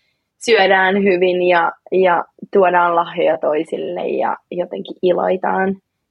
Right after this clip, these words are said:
siitä, mitä on tapahtunut yli kaksituhatta vuotta sitten. Että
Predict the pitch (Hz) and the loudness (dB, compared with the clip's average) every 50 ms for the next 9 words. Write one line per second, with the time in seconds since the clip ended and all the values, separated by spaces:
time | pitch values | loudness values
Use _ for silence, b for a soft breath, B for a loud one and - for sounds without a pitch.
0 | _ _ - - 202 196 190 190 196 202 196 214 214 233 254 311 403 359 254 202 | _ _ -2 0 0 2 2 2 0 2 2 2 0 0 0 0 0 -2 -2 -6
1 | - - 170 160 160 170 - - - 156 - - - - 160 - - 160 156 - | -4 -6 -4 -2 -2 -2 -2 0 -2 -4 -4 -4 -12 -14 -12 -6 -6 -6 -4 -4
2 | - - _ - 170 165 160 160 - _ _ _ - - - - _ _ _ _ | -4 -6 _ -14 -6 -4 -4 -6 -6 _ _ _ -8 -8 -8 -8 _ _ _ _
3 | _ _ _ _ _ _ _ - 190 190 190 _ - 185 180 180 | _ _ _ _ _ _ _ -2 -2 -2 -2 _ -2 -2 -2 -2